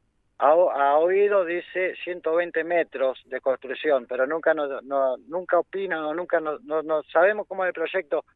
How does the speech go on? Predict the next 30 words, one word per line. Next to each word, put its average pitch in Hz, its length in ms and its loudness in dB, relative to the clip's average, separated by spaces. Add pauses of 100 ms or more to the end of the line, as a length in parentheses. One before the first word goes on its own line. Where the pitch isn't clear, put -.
(340)
porque 135 240 -4
no 143 140 -6
tengamos 160 480 0
en 160 100 -4
cuenta 170 260 2
que 151 120 -4
si 143 100 -10
son 165 180 -8
ciento 175 300 -4
veinte 170 280 0
pueden 156 280 -2
hacer 151 340 2 (520)
una 151 680 2
confitería 156 640 2
de 147 240 0
diez 156 240 -4
por 165 200 -4 (100)
cuatro 180 540 2
y 160 100 -2
el 143 120 -2
resto 151 300 -4
hacer 147 320 -4
deck 170 280 2 (340)
y 131 60 -14
mejorar 160 560 4
el 165 120 4
lugar, 151 540 -2 (340)
haciendo 151 400 0
algunos 156 320 0
miradores 156 720 4